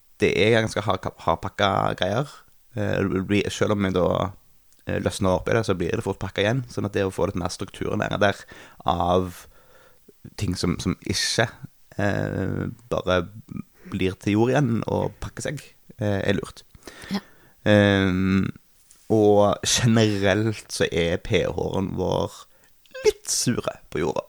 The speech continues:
Speaker 1: på, ja, i jorda, all jorda på gården.
Speaker 2: Mm.
Speaker 1: Eh,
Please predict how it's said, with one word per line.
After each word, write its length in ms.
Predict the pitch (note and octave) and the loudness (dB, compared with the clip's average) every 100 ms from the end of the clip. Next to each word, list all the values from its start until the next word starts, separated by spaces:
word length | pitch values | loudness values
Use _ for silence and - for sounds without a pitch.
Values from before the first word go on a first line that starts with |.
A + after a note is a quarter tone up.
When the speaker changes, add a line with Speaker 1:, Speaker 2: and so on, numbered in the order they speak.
| A#2 | 2
Speaker 1:
på, 160 | G2+ G2 F#2+ F#2 | 4 6 4 2
ja, 120 | - D#2+ | 2 0
i 280 | F#2+ F#2+ | 0 0
jorda, 300 | F2+ F2 B1 | 2 0 0
all 100 | G#2+ A2+ | 0 2
jorda 220 | F#2+ C2 | 0 0
på 140 | - C#2+ - | -2 -6 -6
gården. 260 | - - - _ | -6 -8 -18 _
Speaker 2:
Mm. 300 | G#3 F#3 A3+ - - _ _ - | 0 0 -2 -8 -20 _ _ -4
Speaker 1:
Eh, 480 | F#2+ F#2+ F#2+ F#2+ | -2 0 -2 -6